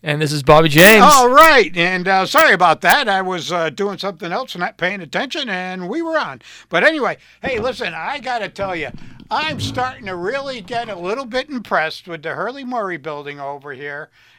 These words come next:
Speaker 2: and them fixing it up. I love those green windows and, uh, that they fixed the soffit by the roof and everything. And, uh, it's looking good. And, uh, you know, the, uh, I'm gonna call it the banana building next to us over here that's all yellow.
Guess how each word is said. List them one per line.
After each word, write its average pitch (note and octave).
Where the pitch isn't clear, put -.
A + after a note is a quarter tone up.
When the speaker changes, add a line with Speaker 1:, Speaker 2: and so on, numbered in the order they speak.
Speaker 2:
and C#3
them G#3
fixing B3
it A3
up. F#3+
I D3
love G3
those A3
green G#3
windows G3
and, C#3+
uh, D3+
that D#3
they D3
fixed -
the F3+
soffit F#3
by F3+
the F3
roof E3+
and E3
everything. E3+
And, D#3+
uh, D#3
it's B3
looking G#3
good. D3+
And, D3+
uh, E3
you F3+
know, G#3
the, F3
uh, D#3+
I'm E3
gonna F3
call E3+
it C#3
the B2+
banana D#3
building C#3
next D3+
to D3
us -
over A#2+
here C3
that's C3
all C#3
yellow. C3+